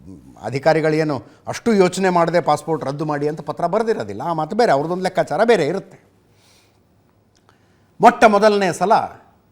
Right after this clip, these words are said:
ವಿದೇಶಾಂಗ ಸಚಿವ ಜೈಶಂಕರ್ ಅವರು ಈ ವಿಷಯಕ್ಕೆ ಪ್ರತಿಕ್ರಿಯೆ ಕೊಟ್ಟರು.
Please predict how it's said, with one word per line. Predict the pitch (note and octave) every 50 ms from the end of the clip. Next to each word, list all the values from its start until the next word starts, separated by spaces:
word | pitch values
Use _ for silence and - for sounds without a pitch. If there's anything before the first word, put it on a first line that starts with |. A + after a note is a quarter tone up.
| _ -
ವಿದೇಶಾಂಗ | C#3 D#3+ F#3 G3+ G3 F#3+ - F#3+ E3+ D#3 D3+ D#3
ಸಚಿವ | C#3+ - C#3 - - C#3+ B2 B2
ಜೈಶಂಕರ್ | A#2+ G2+ - G3 A3+ B3+ - - - F3+ D#3+ - D3 A#2+
ಅವರು | B2 C#3+ G3 A3+
ಈ | G3+ - - D#3 E3+ F#3 E3+
ವಿಷಯಕ್ಕೆ | B2+ B2+ - - - C#3+ D3 - G#3+
ಪ್ರತಿಕ್ರಿಯೆ | - G#3 F#3+ G3 G#3 - - B2+ C3 C#3+
ಕೊಟ್ಟರು. | C#3 B2 G2+ - _ _ _